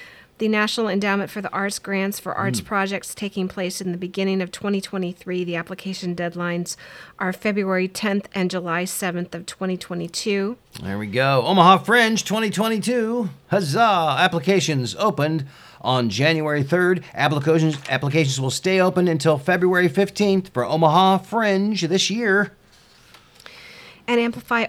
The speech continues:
Speaker 1: Arts have their artist support grant submission deadline for the twenty twenty-two Black American Artist Support Grant and Indigenous American Artist Support Grant that opened January twenty-fourth, and that will close on Sunday,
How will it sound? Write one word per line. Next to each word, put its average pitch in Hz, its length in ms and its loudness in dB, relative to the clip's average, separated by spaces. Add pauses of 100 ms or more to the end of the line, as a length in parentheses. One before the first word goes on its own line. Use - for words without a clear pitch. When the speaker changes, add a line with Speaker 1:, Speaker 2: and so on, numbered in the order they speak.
Speaker 1:
Arts 214 300 -4
have 208 180 -4
their 196 200 -4
artist 202 300 -4
support - 460 -8
grant - 260 -4
submission 190 460 -4
deadline 170 420 -6
for - 160 -14
the 185 80 -8
twenty 208 320 -4
twenty-two 196 540 -4
Black 180 280 -6
American 190 560 -2
Artist 190 360 -4
Support 196 400 -8
Grant 165 400 -6 (480)
and 208 120 4
Indigenous 214 600 2
American 190 460 0
Artist 185 360 -6
Support - 380 -8
Grant 175 240 -4
that - 180 -10
opened 180 300 -4
January 175 400 -4
twenty-fourth, 180 720 -6
and 165 220 -6
that 175 160 -4
will 185 100 -8
close 185 460 -6
on 170 160 -4
Sunday, 170 580 -2